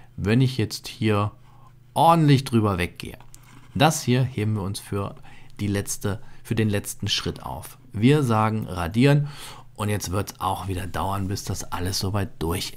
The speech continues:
ist. Gucken wir mal, wie lange er jetzt hier braucht, um das anzupassen. Ich bin mir auch ziemlich sicher, dass es, ähm, bei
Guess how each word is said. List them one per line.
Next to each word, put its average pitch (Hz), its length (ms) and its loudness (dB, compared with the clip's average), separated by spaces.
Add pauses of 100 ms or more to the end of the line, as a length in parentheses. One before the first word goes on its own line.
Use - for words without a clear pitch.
ist. - 180 -14 (880)
Gucken 180 260 4
wir 170 80 8
mal, 143 440 8 (160)
wie 110 60 0
lange 104 280 2
er 95 60 0
jetzt - 260 -6
hier 87 120 -8
braucht, 101 400 2
um 92 120 -6
das - 200 -12
anzupassen. 131 840 -4 (1600)
Ich 127 120 0
bin 180 120 10
mir 185 100 10
auch 135 120 6
ziemlich 131 360 8
sicher, 160 420 8 (360)
dass 135 340 4
es, - 440 -2
ähm, 117 520 6 (580)
bei 107 580 2